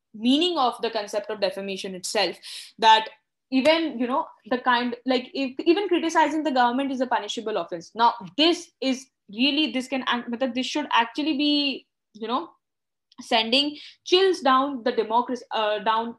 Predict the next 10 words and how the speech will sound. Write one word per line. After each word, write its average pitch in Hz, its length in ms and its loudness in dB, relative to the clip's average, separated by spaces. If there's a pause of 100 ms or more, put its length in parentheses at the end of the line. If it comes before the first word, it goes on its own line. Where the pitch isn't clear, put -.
(100)
a 294 80 0
healthy 311 260 0
democracy. 254 640 0
And 320 220 2
because 294 260 -2
of 277 160 -4
this 330 220 -4
very 226 280 -2
reason, 220 380 -4 (360)
that 220 280 6